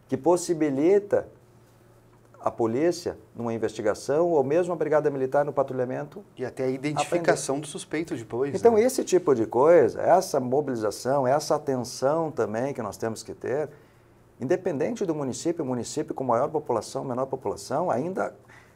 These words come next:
Speaker 1: eh, acabou aquela condição que eu saio do meu veículo, deixo a chave na ignição, que eu saio da minha casa, que eu deixo a porta aberta, as janelas abertas, assim. Em poucas comunidades se tem isso, tá?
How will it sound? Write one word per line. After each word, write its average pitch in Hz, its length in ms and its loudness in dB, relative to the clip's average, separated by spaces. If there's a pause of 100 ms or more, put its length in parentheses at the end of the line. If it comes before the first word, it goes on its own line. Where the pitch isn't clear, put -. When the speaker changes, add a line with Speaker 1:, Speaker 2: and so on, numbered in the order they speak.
(140)
Speaker 1:
eh, 120 360 4
acabou 135 540 4
aquela 160 320 4
condição 139 640 -2
que 180 100 -8
eu 135 320 0
saio 143 380 2
do 131 80 -2
meu 117 140 0
veículo, 120 420 0
deixo 127 320 -2
a 113 60 -2
chave 117 340 0
na 110 80 -4
ignição, 117 640 -2 (180)
que - 80 -12
eu 101 60 -4
saio 120 300 0
da 113 100 0
minha 95 160 -4
casa, 131 560 2 (400)
que 117 80 0
eu 113 80 4
deixo 113 400 0
a 101 60 -2
porta 110 380 2
aberta, 104 440 2
as 95 60 0
janelas 92 420 -4
abertas, 85 540 -4
assim. 101 320 -8 (280)
Em 131 60 -4
poucas 220 400 -2
comunidades 120 720 2
se 104 100 -8
tem 85 300 -10
isso, - 320 -14 (340)
tá? 95 300 -4